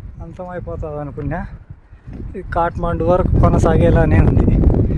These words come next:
కాఠ్మండు ఉంది ఇంకా నూట పది కిలోమీటర్లు. ఈరోజు ఎంతవరకు వెళ్తామో తెలీదు. మొత్తం ఓ యమ్మ ఆ కొండల పైకి కానీ ఈ రోడ్డు నా వల్ల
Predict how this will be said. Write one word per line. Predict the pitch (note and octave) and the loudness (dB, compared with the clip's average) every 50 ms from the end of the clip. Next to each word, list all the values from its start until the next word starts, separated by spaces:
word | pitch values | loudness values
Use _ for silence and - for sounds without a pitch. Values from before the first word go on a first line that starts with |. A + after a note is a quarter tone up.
| - - - - - - | -4 -4 -2 -2 -2 0
కాఠ్మండు | E3 E3 E3 - G3+ G#3 G#3+ A3+ A3 A3 G#3+ G#3+ G#3+ | 0 0 0 0 0 2 2 2 2 4 2 4 4
ఉంది | G#3+ G#3 A3+ A3 | 4 6 6 6
ఇంకా | G#3+ G3 G3+ G#3 G#3 G3+ | 6 4 2 2 2 2
నూట | F#3+ F#3 - F#3 | 0 0 2 2
పది | F3 E3 E3 F3+ | 2 2 2 2
కిలోమీటర్లు. | F#3 F#3+ G3 G3 F#3+ E3+ F#3 F3+ E3+ F3 F#3 G3 G3 - - - - - - - - - - - - - - - - - - - - - - - F3+ F3 | 2 2 2 2 0 2 2 2 2 4 4 2 4 2 2 0 -2 -2 -4 -4 -8 -8 -8 -6 -4 -2 -2 -2 0 -2 -2 -4 -4 -6 -6 -6 -4 -2
ఈరోజు | E3 E3+ F3+ F#3+ F#3+ F#3+ F#3 | -2 0 0 0 0 0 0
ఎంతవరకు | F#3 F#3+ F#3+ F#3 F#3 E3+ F3+ F#3 | 0 0 0 2 2 2 2 2
వెళ్తామో | F3+ E3 F3+ F3+ F3+ F3+ F3 - F3 | 2 2 0 0 0 0 0 0 0
తెలీదు. | F3 F3 F3+ F3 E3 F3+ F#3 E3+ C#3 - - - - - - - - - - - - - - - - F3 D#3+ | 2 2 2 2 2 2 0 0 -2 -4 -14 -18 -16 -12 -12 -12 -10 -10 -12 -10 -8 -8 -8 -8 -6 -4 -2
మొత్తం | D#3+ E3 E3 E3 - - - G#3+ G#3+ G3+ F#3 F3 E3+ F3 F3 | 0 0 0 -2 -2 -2 2 4 4 4 4 2 0 0 0
ఓ | F#3 F#3 F#3 F#3 F#3+ G3 G#3 A#3 B3 G#3+ | 2 2 2 2 2 4 4 4 4 4
యమ్మ | F#3 F3 F3+ F#3+ F3+ D#3+ - - F3 | 4 2 2 2 0 0 0 0 0
ఆ | D#3+ - - | 0 2 2
కొండల | F3+ F3 F3 E3+ F3+ F3 E3+ D3+ | 4 4 6 6 6 4 6 4
పైకి | D#3+ E3+ G3 G3 F#3 | 4 4 4 4 2
కానీ | F#3+ F#3+ A3+ A#3+ A3+ | 2 2 4 4 4
ఈ | F#3+ F#3 | 6 6
రోడ్డు | F#3+ F#3+ G3 F3 E3 D3+ - - - - - - - - - - - - - - - - G#3 F#3+ | 6 4 4 2 0 -4 -4 -4 -14 -16 -20 -16 -12 -8 -8 -6 -4 -4 -2 -2 -2 0 2 4
నా | F#3 F3+ F3+ F3 | 6 6 8 8
వల్ల | F3+ F#3 F#3 | 8 8 8